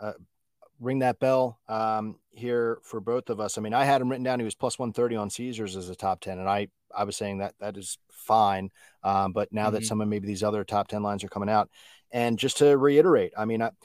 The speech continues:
Speaker 1: you mentioned, uh, you know, some of those other tracks you're looking at. I, that's an interesting approach to it. I, I haven't been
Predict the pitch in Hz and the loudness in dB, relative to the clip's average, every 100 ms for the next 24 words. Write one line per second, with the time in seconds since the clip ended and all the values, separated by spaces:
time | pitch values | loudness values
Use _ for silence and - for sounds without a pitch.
0 | _ - 196 175 175 156 - - - _ | _ 4 6 6 4 2 -2 -14 -16 _
1 | _ _ 151 123 147 147 139 135 127 131 | _ _ 0 2 4 4 6 4 4 2
2 | 135 - 123 135 143 107 107 107 - _ | 2 0 -2 0 0 0 0 -2 -6 _
3 | _ - 113 123 117 113 120 - 120 - | _ -6 -4 -4 -4 -6 -6 -4 -4 0
4 | 117 113 - 123 113 107 98 107 107 104 | 0 0 0 2 2 2 2 0 0 -2
5 | 110 | -4